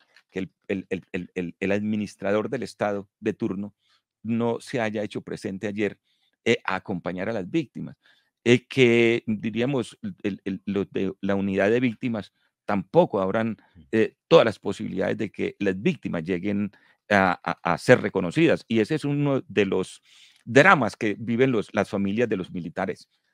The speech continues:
que no se le han reconocido, porque, eh, diríamos, uno escucha a algunos líderes de este país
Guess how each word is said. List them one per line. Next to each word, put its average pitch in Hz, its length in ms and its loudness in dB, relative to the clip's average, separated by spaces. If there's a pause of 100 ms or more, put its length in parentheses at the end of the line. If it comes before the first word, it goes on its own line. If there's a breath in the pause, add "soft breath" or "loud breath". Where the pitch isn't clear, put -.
(240)
que 127 120 6
no 131 120 4
se 160 120 -2
le 135 80 2
han 135 80 0
reconocido, 113 640 -4
porque, 95 480 -4 (380 soft breath)
eh, 110 100 -2
diríamos, 113 420 0
uno 120 140 -6
escucha 139 400 -2
a 95 40 0
algunos 101 640 -4
líderes 107 380 2
de 90 80 -8
este 117 160 -8
país 104 500 -4